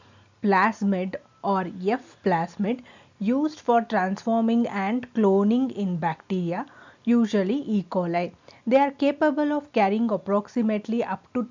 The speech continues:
three hundred K B of insert D N A sequence. Now, the common gene component of bac, it consists of a rep E, rep E site for the plasmid replication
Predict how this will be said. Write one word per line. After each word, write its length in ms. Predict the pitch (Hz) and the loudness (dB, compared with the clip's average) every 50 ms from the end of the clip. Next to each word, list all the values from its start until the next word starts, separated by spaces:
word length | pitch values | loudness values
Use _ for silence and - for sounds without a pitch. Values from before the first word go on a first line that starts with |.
| - - | -8 -6
three 200 | 185 196 202 220 | -2 -2 0 2
hundred 400 | 233 233 226 214 226 208 - - | 2 0 0 0 -2 -4 -4 -2
K 140 | 214 196 185 | -2 0 0
B 200 | 170 185 196 208 | 0 0 0 0
of 280 | 202 175 190 196 196 - | 0 0 -2 -4 -6 -6
insert 520 | - 202 196 185 175 - 196 190 180 160 156 | -6 -6 -4 -4 -4 -4 -4 -4 -4 -4 -6
D 180 | 180 175 170 175 | -6 -6 -6 -6
N 160 | 165 170 180 - - | -6 -8 -8 -6 -6
A 100 | 233 269 | -6 -6
sequence. 720 | 262 - 214 190 165 170 - 175 180 185 196 - - - _ _ _ _ _ _ _ _ _ _ _ _ _ _ - | -6 -6 -6 -6 -6 -6 -6 -8 -6 -6 -8 -14 -14 -20 _ _ _ _ _ _ _ _ _ _ _ _ _ _ -4
Now, 120 | - 262 254 | 0 0 2
the 100 | 226 240 | 2 2
common 680 | 247 - 247 233 240 247 262 277 285 277 262 226 185 | 4 6 8 8 8 6 6 4 4 4 2 2 0
gene 320 | 170 202 226 240 269 269 | 0 -2 -2 0 0 -2
component 720 | 269 - 220 202 208 208 - 233 233 226 226 226 220 214 214 | 0 0 0 0 0 0 -2 -2 -2 0 -2 -2 -4 -4 -4
of 220 | 185 196 208 - - 170 151 151 | -4 -4 -4 -6 -8 -10 -8 -4
bac, 440 | 185 175 160 160 202 - - - - _ - _ _ _ - | -2 -2 -2 -2 -6 -8 -14 -20 -20 _ -20 _ _ _ -8
it 180 | 262 240 247 - | -8 -8 -6 -2
consists 580 | - 247 254 262 262 - 302 294 285 294 - 302 | -2 0 0 0 -2 -2 -4 -4 -4 -4 0 2
of 240 | 262 254 247 247 254 | 2 2 2 0 0
a 280 | 247 240 240 254 254 254 - _ - - _ _ _ - - 196 | 2 2 2 2 0 -2 -8 _ -20 -20 _ _ _ -8 -6 -2
rep 280 | 220 226 220 214 - - - | -2 -2 -2 -4 -6 -18 -10
E, 440 | - 247 247 262 262 262 254 139 - - - 440 - _ _ _ _ _ _ _ _ - | -4 -2 0 0 0 0 -2 -6 -8 -12 -18 -20 -20 _ _ _ _ _ _ _ _ -6
rep 340 | 208 220 214 214 214 - - | -4 -2 -2 -2 -4 -10 -10
E 280 | - 233 233 240 240 240 | -6 -4 -4 -2 -4 -4
site 560 | 240 - - - 185 175 190 240 269 - - _ _ _ _ _ _ _ _ _ _ | -6 -8 -6 -4 -4 -2 -2 -4 -6 -8 -12 _ _ _ _ _ _ _ _ _ _
for 380 | _ - 240 233 240 247 247 | _ 2 4 4 4 4 2
the 340 | 214 196 220 220 226 233 226 - _ | 0 -2 -4 -4 -4 -6 -6 -8 _
plasmid 540 | - 202 190 180 202 - - 233 247 240 214 | -4 -4 -2 -2 -4 -6 -6 -6 -6 -4 -4
replication 840 | 220 226 214 - 240 240 233 - 247 240 240 240 - 269 269 277 269 | -6 -8 -8 -6 -8 -8 -6 -4 -4 -4 -4 -4 -6 -6 -6 -6 -6